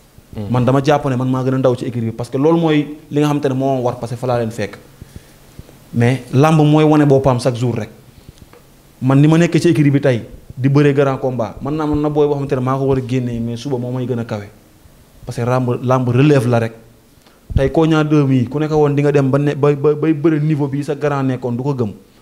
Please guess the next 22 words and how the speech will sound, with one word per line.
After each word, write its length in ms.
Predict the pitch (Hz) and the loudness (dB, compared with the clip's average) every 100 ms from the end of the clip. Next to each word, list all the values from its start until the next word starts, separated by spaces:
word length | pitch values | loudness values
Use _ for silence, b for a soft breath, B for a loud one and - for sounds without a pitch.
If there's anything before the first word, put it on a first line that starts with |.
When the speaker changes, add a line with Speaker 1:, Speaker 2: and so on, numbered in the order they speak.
| b b | b b
Speaker 2:
Moom 140 | 135 151 | 0 2
mii 100 | 147 | 2
ku 120 | 151 | 2
nekk 100 | 151 | 0
woon 140 | 151 | -2
di 60 | 147 | -2
nga 120 | 151 | -4
am 80 | 143 | -4
rakk 220 | 143 143 | -6 -4
buy 120 | 143 | -4
bëre 240 | 131 143 131 | 0 0 0
ba 100 | 131 | 0
tollu 240 | 143 131 | 0 -2
fii 120 | 127 | -6
du 80 | 127 | -6
ko 120 | 131 | -4
gëm. 160 | 120 98 - b b | -4 -8 -12 b b
Kon 100 | 131 131 | -8 -4
làmb 200 | 147 131 | -2 -2
loolu 240 | 127 139 | 0 0
la 80 | 123 | -2
rek. 100 | 110 | -6